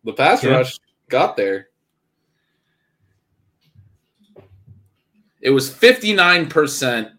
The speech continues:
Speaker 1: for P Ryan last week. Not, I don't know what I said, sixty-eight, and then thirty-three percent. McLaughlin, almost two-to-one.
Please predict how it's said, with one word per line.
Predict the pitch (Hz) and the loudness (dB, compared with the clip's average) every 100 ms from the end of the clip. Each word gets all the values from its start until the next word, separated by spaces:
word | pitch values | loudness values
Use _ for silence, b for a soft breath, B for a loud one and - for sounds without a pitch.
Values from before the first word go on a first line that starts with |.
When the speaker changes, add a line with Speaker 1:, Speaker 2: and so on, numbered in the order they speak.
| _ - | _ -14
Speaker 1:
for | 123 | -12
P | 117 127 113 | -10 -10 -8
Ryan | 107 101 101 | -6 -6 -8
last | 95 95 - | -10 -10 -12
week. | 101 95 95 | -12 -12 -10
Not, | 110 107 | -10 -10
I | 110 | -10
don't | 107 | -10
know | 98 | -8
what | 95 | -8
I | |
said, | 90 95 90 | -10 -14 -16
sixty-eight, | 104 - 98 95 90 | -16 -14 -12 -10 -10
and | 101 | -10
then | 101 | -12
thirty-three | - - 147 143 131 120 113 | -10 0 0 0 -4 -10 -12
percent. | 107 107 - 107 95 87 _ _ _ _ _ _ _ _ _ _ | -12 -12 -12 -10 -10 -14 _ _ _ _ _ _ _ _ _ _
McLaughlin, | 113 131 135 123 120 113 - _ _ _ _ _ _ 151 | -2 0 -2 -4 -6 -6 -10 _ _ _ _ _ _ -4
almost | 139 175 156 - | 0 2 0 -2
two-to-one. | 139 117 104 104 98 92 92 | -6 -4 -4 -4 -6 -10 -16